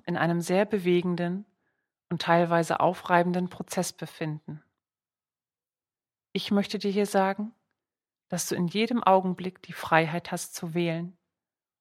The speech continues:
wohin du deine Aufmerksamkeit richtest. Bist du ganz bei dir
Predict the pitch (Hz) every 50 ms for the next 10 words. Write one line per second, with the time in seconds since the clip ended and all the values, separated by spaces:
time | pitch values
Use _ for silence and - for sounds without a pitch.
0 | _ _ - 175 139 175 180 175 170 160 170 160 160 180 196 190 - 196 - -
1 | 175 165 - - - 160 156 - - - 160 - - - 160 - - _ - 160
2 | - - _ _ _ _ _ _ _ _ _ _ _ _ _ _ _ _ _ _
3 | _ _ _ _ _ _ _ _ _ _ _ _ _ _ _ _ _ _ _ _
4 | _ _ _ _ _ _ _ _ 226 - - - 202 - 190 196 196 190 - -
5 | - 170 165 170 175 175 190 190 196 214 240